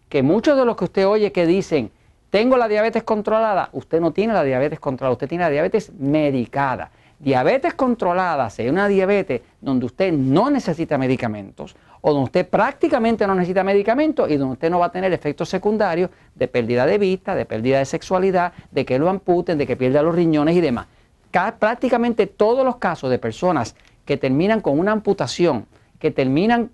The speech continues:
con pérdida de la vista, que terminan con pérdida de los riñones, que terminan impotentes, todo eso pasa mientras la tienen y que controlada, pero la tienen controlada con medicamentos. Fíjense,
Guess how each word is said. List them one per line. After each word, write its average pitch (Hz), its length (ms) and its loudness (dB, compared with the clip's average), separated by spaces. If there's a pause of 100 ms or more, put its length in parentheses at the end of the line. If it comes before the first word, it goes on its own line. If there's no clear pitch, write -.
con 123 220 -2
pérdida 196 340 2
de 190 100 2
la 165 120 0
vista, 165 360 -2
que 131 180 -4
terminan 196 500 0
con 175 160 -2
pérdida 196 320 2
de 196 40 2
los 196 140 2
riñones, 180 520 0 (200)
que 165 140 0
terminan 202 540 2
impotentes, 185 760 2 (560)
todo 262 300 2
eso 285 240 0
pasa 262 340 0
mientras 139 420 0
la 127 120 0
tienen 240 420 0
y 190 120 0
que 165 160 0
controlada, 127 680 0
pero 127 140 0
la 117 80 0
tienen 135 180 -2
controlada 185 480 -2
con 180 100 -4
medicamentos. 123 600 -2 (160)
Fíjense, 143 360 -2